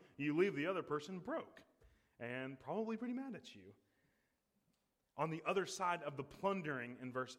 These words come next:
eight are plundered nations. There's actual people on the other side.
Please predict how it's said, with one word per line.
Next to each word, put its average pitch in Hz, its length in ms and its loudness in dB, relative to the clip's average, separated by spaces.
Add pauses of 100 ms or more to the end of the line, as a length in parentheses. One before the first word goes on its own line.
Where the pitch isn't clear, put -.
eight 123 320 -2 (260)
are 127 100 2
plundered 131 680 -2 (160)
nations. 107 680 -8 (800)
There's 131 240 -4
actual 143 360 -6
people 131 520 -6
on 120 120 -4
the 117 120 -4
other 113 160 0
side. 90 400 -6